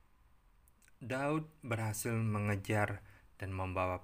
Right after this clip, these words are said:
pulang kembali istri dan anak-anaknya, serta hasil jarahan orang Amalek.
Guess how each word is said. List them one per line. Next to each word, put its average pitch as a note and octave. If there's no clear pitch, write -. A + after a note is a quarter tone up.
pulang B2+
kembali A2+
istri F3
dan D#3
anak-anaknya, C#3+
serta -
hasil B2
jarahan G2+
orang F#2
Amalek. A2